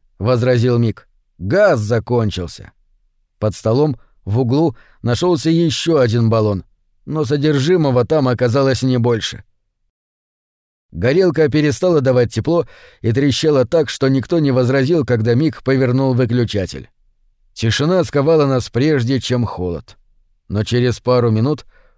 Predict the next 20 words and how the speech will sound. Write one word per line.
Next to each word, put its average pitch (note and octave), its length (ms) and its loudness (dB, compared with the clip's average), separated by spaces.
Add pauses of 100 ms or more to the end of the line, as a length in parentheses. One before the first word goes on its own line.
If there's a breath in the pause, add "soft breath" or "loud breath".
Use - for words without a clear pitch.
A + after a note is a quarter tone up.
холод C#3 460 0
начал C3+ 420 0
свое A#2+ 340 0
наступление. G2+ 760 -4 (580)
Мы C3 200 0
взломали A#2 460 2
шкафчики C3 520 -2
в - 80 -4
поисках B2 440 0
курток C3+ 360 -2
или A#2 140 2
одеял, A#2 440 0 (460 loud breath)
но C#3+ 100 0
нашли E3 340 0
только E3 360 2
инструмент, D3 680 0
пустые C3 400 0
коробки B2+ 380 -2
для A2+ 180 2
завтраков C#3+ 500 0